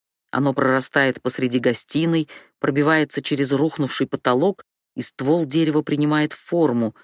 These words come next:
широкую, сильную и старую. Внутри двух дупел, все еще грозных,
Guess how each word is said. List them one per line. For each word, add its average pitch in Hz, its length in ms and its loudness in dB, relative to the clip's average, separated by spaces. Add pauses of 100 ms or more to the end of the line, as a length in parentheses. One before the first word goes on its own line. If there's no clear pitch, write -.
(300)
широкую, 135 680 0
сильную 143 680 0
и 147 100 -2
старую. 113 760 -2 (800)
Внутри 123 560 0
двух 131 400 -2
дупел, 131 540 -2 (200)
все - 220 -4
еще 127 240 0
грозных, 117 540 0